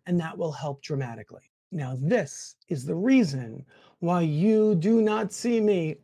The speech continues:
most of the time, you do not see me wearing headphones,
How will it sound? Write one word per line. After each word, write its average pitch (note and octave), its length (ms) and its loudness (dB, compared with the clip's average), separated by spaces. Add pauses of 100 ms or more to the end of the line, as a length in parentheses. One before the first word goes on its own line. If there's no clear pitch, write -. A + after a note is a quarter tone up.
most A3+ 420 4
of G3+ 80 4
the G#3 80 0
time, E3 480 -6
you F3 180 0
do E3+ 240 0
not F#3+ 260 -4
see F#3+ 220 -4
me E3 340 -4 (240)
wearing D3+ 520 -6
headphones, D3+ 720 -8